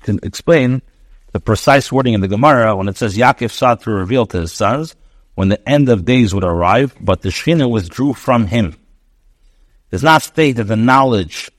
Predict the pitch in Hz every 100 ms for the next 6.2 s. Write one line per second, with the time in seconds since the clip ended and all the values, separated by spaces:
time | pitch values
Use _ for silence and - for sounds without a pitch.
0 | _ 110 95 117 117 104 98 95 101 98
1 | 135 123 117 107 107 117 104 107 104 -
2 | 120 110 - 87 80 92 170 - _ _
3 | _ _ _ _ _ _ _ _ _ _
4 | _ _ _ - - - - - - -
5 | 131 127 104 104 69 65 151 151 117 120
6 | 113 -